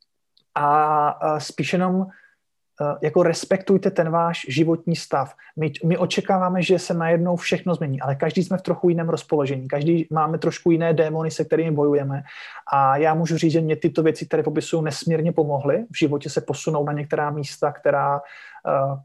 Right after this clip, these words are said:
ze která jsem obrovsky vděčný, že na, že na nich jsem a že se mi povedlo zejména třeba k pomoci jiným lidem z hlediska rozvoje a podobně.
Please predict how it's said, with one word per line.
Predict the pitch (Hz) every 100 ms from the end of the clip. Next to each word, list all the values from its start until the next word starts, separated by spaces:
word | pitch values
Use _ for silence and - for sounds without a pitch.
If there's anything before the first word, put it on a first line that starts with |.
| -
ze | 147
která | 139 147
jsem | 147 147
obrovsky | 139 147 - 151
vděčný, | 147 135 - 156 151
že | 151
na, | 139
že | 143
na | 143
nich | 139 139
jsem | - 147 139
a | 139
že | 135
se | 135 143
mi | 143
povedlo | 143 139 147 139 139 - -
zejména | 147 143 143 143
třeba | - 147
k | 147
pomoci | 147 143 - 151
jiným | 151 147
lidem | 143 139
z |
hlediska | 147 143 - 143
rozvoje | 139 143 147 147
a |
podobně. | - 135 135 139